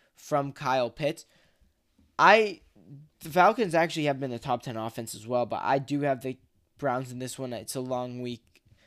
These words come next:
Um, we'll see if Myles Garrett plays or not. Um, hopefully he's okay after that car accident, but I, I really like the Browns this week against the Falcons.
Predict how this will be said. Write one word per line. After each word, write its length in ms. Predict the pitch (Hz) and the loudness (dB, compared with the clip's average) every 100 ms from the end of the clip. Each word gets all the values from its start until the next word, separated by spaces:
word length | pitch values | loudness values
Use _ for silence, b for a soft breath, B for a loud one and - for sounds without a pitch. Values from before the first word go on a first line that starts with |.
| b _ | b _
Um, 440 | 120 117 113 98 - - | -4 -2 -2 -6 -14 -10
we'll 120 | 127 | -10
see 160 | 131 147 | -4 -4
if 80 | 135 | -2
Myles 340 | 131 131 127 | 0 0 -2
Garrett 240 | 123 123 | -4 -6
plays 280 | - 123 123 | -6 -6 -6
or 60 | 123 | -8
not. 300 | 117 117 - _ _ _ | -8 -10 -12 _ _ _
Um, 440 | 110 113 110 113 - _ - b b b b b | -6 -4 -6 -10 -16 _ -20 b b b b b
hopefully 420 | - 151 143 151 | -2 -2 0 0
he's 180 | 147 135 | 0 0
okay 260 | 139 143 127 | -4 -2 -2
after 240 | 131 135 | -2 -2
that 220 | 127 120 | -2 -2
car 120 | 127 120 | -2 -2
accident, 440 | 113 120 127 113 | -2 -4 -8 -4
but 240 | 117 - _ _ | -4 -6 _ _
I, 180 | 117 131 | 0 2
I 140 | - | 4
really 400 | 139 135 143 131 | 2 2 2 2
like 340 | 123 117 113 - - | 2 0 -2 -8 -12
the 100 | - | -10
Browns 580 | 117 117 110 113 113 - _ | -4 -2 -2 -6 -8 -16 _
this 380 | 110 113 - - | -6 -6 -6 -8
week 240 | 117 107 | -6 -6
against 380 | - 104 113 - | -8 -14 -14 -14
the 80 | 104 | -12
Falcons. 480 | - 113 113 110 | -6 -6 -6 -14